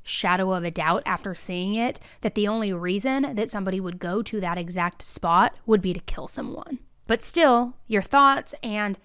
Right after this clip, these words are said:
certain circumstantial evidence, it certainly isn't enough to charge anyone. So Harold was still a free man, and he wasn't charged. It wasn't enough. Yes, it was damning, but again, it was only circumstantial evidence.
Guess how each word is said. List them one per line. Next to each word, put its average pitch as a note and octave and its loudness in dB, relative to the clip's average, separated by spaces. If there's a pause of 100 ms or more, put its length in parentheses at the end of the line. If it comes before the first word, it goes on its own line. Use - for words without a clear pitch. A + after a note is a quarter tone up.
(140)
certain A#3 -2
circumstantial G#3 0
evidence, F#3 4
it - -6
certainly B3+ -2
isn't A#3+ -4
enough G#3+ -4
to A#3+ -8
charge A#3 -2
anyone. - -14
So G3 -4
Harold D#4 4
was C#4+ 0
still C4 -2
a A#3+ -2
free A#3+ -4
man, A3+ -8
and G#3+ -4
he A3 0
wasn't A3+ -2
charged. - -10
It G3+ -8
wasn't A3+ 4
enough. G3+ -2 (280)
Yes, G#3 2
it B3+ 4
was F#3+ -4
damning, A#3 2 (240)
but F#3+ 2
again, A#3+ 0
it F#3 -4
was G3+ 0
only B3 2
circumstantial A3 -2
evidence. - -2